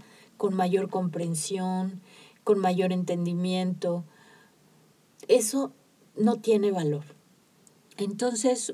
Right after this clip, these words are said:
uno de los mensajes de, de Dios, o como le quieras llamar, sería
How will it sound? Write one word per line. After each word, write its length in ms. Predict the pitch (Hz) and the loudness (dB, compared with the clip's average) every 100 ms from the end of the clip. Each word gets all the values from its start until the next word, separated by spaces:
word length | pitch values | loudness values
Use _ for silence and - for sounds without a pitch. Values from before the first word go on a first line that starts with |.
| - | -2
uno 320 | 247 254 254 | 0 2 4
de 80 | 220 | 6
los 380 | 180 160 - 196 | 4 2 -4 -2
mensajes 640 | 180 160 180 165 208 208 | -2 -2 -4 -2 -2 -2
de, 340 | 170 160 151 156 _ _ - | -2 -2 -4 -6 _ _ -2
de 180 | 151 | -2
Dios, 640 | 156 190 220 233 240 - - | 2 6 8 6 4 -4 -10
o 100 | - | -12
como 260 | 156 170 165 | -8 -4 0
le 140 | 160 | -2
quieras 300 | 160 170 190 | -2 -2 0
llamar, 380 | 208 208 180 180 - _ _ _ - _ | 0 0 -2 -6 -12 _ _ _ -20 _
sería 640 | - 214 214 233 226 220 | -2 2 4 4 0 -4